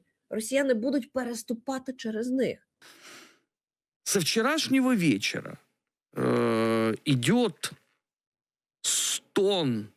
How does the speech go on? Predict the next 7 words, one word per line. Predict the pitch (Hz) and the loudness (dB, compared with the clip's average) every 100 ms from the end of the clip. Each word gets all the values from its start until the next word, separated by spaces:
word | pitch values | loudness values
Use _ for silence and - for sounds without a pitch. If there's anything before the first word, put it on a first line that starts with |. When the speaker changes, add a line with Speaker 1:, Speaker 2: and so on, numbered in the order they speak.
| _ - | _ -6
Speaker 2:
восторга. | 135 131 - - 160 131 110 95 - - _ _ _ _ _ _ _ _ _ _ _ _ _ _ _ - - _ _ _ - | -2 -2 -4 2 2 2 -2 -8 -16 -20 _ _ _ _ _ _ _ _ _ _ _ _ _ _ _ -20 -20 _ _ _ -2
Значит, | 143 160 139 | 0 0 2
некая | 170 302 262 247 220 196 | 4 4 2 0 2 0
американская | - 160 165 170 170 247 254 - - 185 185 | 0 0 2 2 2 0 0 0 0 0 0
Н | 190 208 196 | 0 0 0
К | 160 139 | 0 0
О | 104 85 117 | 0 -2 -6